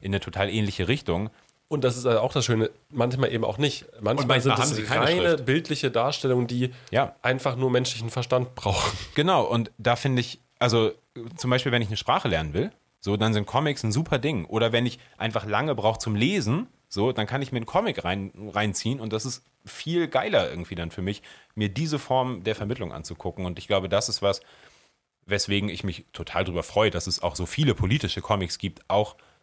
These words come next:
Speaker 1: ja, auch vielleicht mehr jetzt irgendwie noch als vor irgendwie zehn, zwanzig Jahren oder zumindest wesentlich professionellere.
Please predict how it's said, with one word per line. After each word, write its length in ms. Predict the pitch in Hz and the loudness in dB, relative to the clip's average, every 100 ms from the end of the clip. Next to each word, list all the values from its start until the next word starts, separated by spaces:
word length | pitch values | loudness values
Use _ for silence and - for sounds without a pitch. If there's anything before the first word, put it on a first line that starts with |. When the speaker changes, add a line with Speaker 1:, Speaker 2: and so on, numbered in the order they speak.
| _ _ _ _ _ _ _ | _ _ _ _ _ _ _
Speaker 1:
ja, 240 | 165 214 - | -2 0 2
auch 180 | 170 | 0
vielleicht 380 | - 156 156 160 | 0 2 2 2
mehr 440 | - 127 147 147 101 | -4 0 2 4 4
jetzt 260 | 95 90 - | 2 -2 -4
irgendwie 240 | 104 95 | -4 0
noch 200 | 101 - | -2 -2
als 160 | 98 - | -6 -4
vor 260 | 101 98 | 0 0
irgendwie 180 | 92 90 | 0 -4
zehn, 220 | - 98 | -4 -4
zwanzig 300 | - 92 87 | -2 -4 -2
Jahren 140 | 104 101 | -2 0
oder 140 | 95 | -2
zumindest 340 | - 110 101 | -2 -2 -2
wesentlich 280 | 101 95 85 | -2 -2 -2
professionellere. 840 | - 104 92 95 87 98 82 73 | -4 -2 -2 0 0 2 2 -2